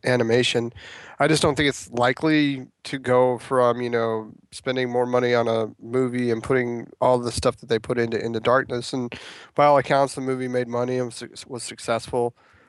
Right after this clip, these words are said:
So I don't see them going from that pinnacle. Not, I'm not trying to bash animation, but, I mean, clearly it's a much more cost-effective medium, and probably what you saw with Star Wars, because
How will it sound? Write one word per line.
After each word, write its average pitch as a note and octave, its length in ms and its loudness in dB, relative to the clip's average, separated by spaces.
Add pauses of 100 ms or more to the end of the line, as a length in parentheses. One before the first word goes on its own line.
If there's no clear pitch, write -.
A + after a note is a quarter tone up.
(200)
So A#2+ 340 -2
I - 20 -4
don't A#2+ 280 -4
see C#3+ 200 2
them B2+ 220 2
going B2 500 4
from A2+ 580 -2 (100)
that A#2+ 200 0
pinnacle. A#2 640 0 (500)
Not, D#3 280 4
I'm D3 100 -2
not D#3 140 4
trying C#3 260 2
to A#2+ 80 -4
bash B2+ 580 -4
animation, A#2+ 640 -6
but, A#2 140 -6
I A#2 60 -2
mean, A#2 200 -6
clearly C3 500 0
it's - 400 -6 (100)
a C3 60 -4
much B2 260 -6
more A#2 120 -2
cost-effective A#2+ 840 -2
medium, D#3 640 4 (420)
and B2 140 -4
probably C#3 240 4
what B2+ 160 -6
you B2+ 80 -10
saw B2+ 220 0
with A#2 120 -6
Star D#3+ 280 4
Wars, D3+ 320 4
because A#2+ 520 -10